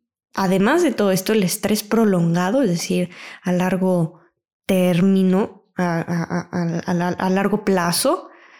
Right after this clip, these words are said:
eh, también puede aumentar el riesgo de desarrollar problemas de salud mental más graves como la depresión, la ansiedad.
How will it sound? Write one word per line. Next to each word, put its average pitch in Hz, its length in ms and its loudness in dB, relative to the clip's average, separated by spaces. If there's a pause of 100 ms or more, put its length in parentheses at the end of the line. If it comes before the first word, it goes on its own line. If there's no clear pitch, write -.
(300)
eh, 190 380 0
también 220 360 2
puede 285 160 2
aumentar 190 680 0
el 185 160 0
riesgo 180 480 0
de 170 280 0
desarrollar 170 640 -4
problemas 170 480 -2
de 175 60 -6
salud 180 380 -4
mental 170 500 -2 (560)
más 185 680 -2
graves 185 520 0
como 180 240 -2
la 170 120 -4
depresión, 208 680 -2
la 170 80 0
ansiedad. - 680 -4